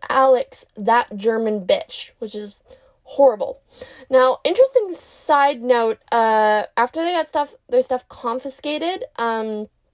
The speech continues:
Nicky told his daughters to sew all the jewels that they had into their corset just in case they needed money if they were to escape.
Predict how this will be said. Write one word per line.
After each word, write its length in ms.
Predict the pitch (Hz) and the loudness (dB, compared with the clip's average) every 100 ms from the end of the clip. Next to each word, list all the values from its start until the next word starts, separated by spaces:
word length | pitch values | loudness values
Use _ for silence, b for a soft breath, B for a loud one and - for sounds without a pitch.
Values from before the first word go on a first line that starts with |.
| _ _ _ _ _ b b b b b b _ | _ _ _ _ _ b b b b b b _
Nicky 400 | 254 269 - 339 | 0 0 0 -2
told 480 | - - 269 269 262 | -2 2 4 4 2
his 140 | 254 | -2
daughters 540 | - 240 254 240 233 - | 2 4 4 2 -2 -6
to 120 | 233 | -14
sew 540 | - - 254 247 262 | -16 0 4 6 6
all 200 | 254 233 | 6 0
the 120 | 214 214 | -4 -6
jewels 800 | 185 226 226 254 277 294 - - b b b | -6 -6 0 2 0 -4 -18 -20 b b b
that 160 | - 311 | -6 -4
they 120 | 311 | -4
had 280 | 311 330 339 | -2 -2 2
into 260 | 247 247 | 0 0
their 140 | 233 214 | -6 -8
corset 540 | - 247 254 - - | -4 0 0 -2 -6
just 200 | 226 233 | -6 -4
in 120 | 240 | -6
case 260 | 233 240 240 | -6 -6 -4
they 160 | 247 226 | -4 -4
needed 380 | 220 220 214 | -4 -4 -4
money 320 | 214 220 277 359 - B B B | -4 -4 -4 -8 -12 B B B
if 160 | 247 | -2
they 120 | 247 | 0
were 160 | 226 220 | 0 0
to 120 | 220 | -2
escape. 500 | 220 - 269 320 - | -4 -4 -4 -4 -6